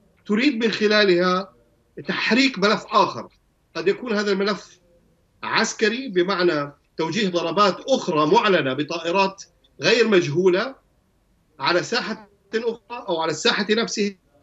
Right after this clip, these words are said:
كما يتم ضرب مثلًا أهداف في جنوب سوريا. أحيانًا يقال أن الطيران الإسرائيلي علانية هو الذي شن هذه الغارات، أحيانًا أخرى لا يتم الحديث عن هوية هذه الطائرات.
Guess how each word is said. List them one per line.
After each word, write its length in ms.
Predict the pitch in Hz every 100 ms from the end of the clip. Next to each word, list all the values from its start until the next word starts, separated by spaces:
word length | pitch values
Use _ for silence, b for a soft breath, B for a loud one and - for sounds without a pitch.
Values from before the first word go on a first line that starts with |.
| _ _ _ -
كما 180 | 165 170
يتم 480 | 170 202 208 202
ضرب 400 | 160 196 214 160
مثلًا 500 | 202 196 190 196 170
أهداف 440 | 170 202 202 190 - _ _ _
في 120 | 196
جنوب 480 | 185 190 190 233 269
سوريا. 520 | - 233 214 214 226 - B B _ _ -
أحيانًا 680 | 170 - 202 208 220 240 262 -
يقال 420 | 160 - 208 208
أن 180 | 208 190
الطيران 460 | 185 185 175 202
الإسرائيلي 480 | 226 - 208 226 208
علانية 480 | 180 196 208 214 202 214
هو 440 | 220 185 190 175 - _ -
الذي 280 | 175 175
شن 260 | 151 208 214
هذه 240 | 170 175
الغارات، 440 | 165 151 160 208 262 - _ _ _ -
أحيانًا 440 | - 233 269 269
أخرى 300 | 269 247 240
لا 120 | 247 285
يتم 500 | 269 269 269 254 - _ _ _ 196
الحديث 680 | 180 - 214 269 160 - - - - _ _
عن 380 | - 190 196 185
هوية 400 | 147 220 262 208
هذه 240 | 160 156 143
الطائرات. 560 | - 147 127 120 113